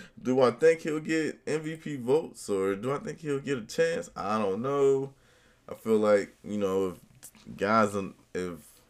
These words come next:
guys are unheard of, unknown, I think they'll get more so Offensive Player of the Year, maybe. But M V P is a little tough. But Puka Nacua, young man,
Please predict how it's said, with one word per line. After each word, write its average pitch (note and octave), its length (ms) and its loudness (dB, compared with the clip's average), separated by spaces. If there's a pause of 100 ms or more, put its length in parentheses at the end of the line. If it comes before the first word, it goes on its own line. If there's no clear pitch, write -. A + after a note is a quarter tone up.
guys G#2 340 0
are F#2+ 260 -2
unheard A2+ 380 0
of, F#2+ 360 4
unknown, G2 520 -2 (340)
I F#2 80 -6
think G#2+ 160 0
they'll G#2+ 140 4
get G2 240 -2
more G#2 300 0
so F2+ 380 0
Offensive F#2 640 -6
Player A2+ 340 2
of G#2+ 60 -2
the G#2+ 60 -6
Year, A2+ 500 -4 (520)
maybe. A#2 580 -2
But - 140 -10
M A2+ 160 -2
V A2 80 -2
P A#2+ 240 -2
is G2+ 180 -6
a - 40 -14
little F2 280 -6
tough. - 460 0 (1400)
But - 160 -20
Puka A2 320 -4
Nacua, A2+ 720 2 (2000)
young G#2 320 0
man, B2+ 540 4